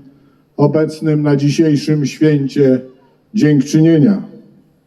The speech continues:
Święto obchodzone od stuleci miało zawsze mieć szczególny charakter, bo dziękujemy w nim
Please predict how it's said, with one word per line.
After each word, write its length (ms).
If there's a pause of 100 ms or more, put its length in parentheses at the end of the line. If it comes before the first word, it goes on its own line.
(1000)
Święto 540
obchodzone 560
od 160
stuleci 840 (800)
miało 300
zawsze 480
mieć 580 (1160)
szczególny 640
charakter, 680 (1000)
bo 160
dziękujemy 720
w 100
nim 480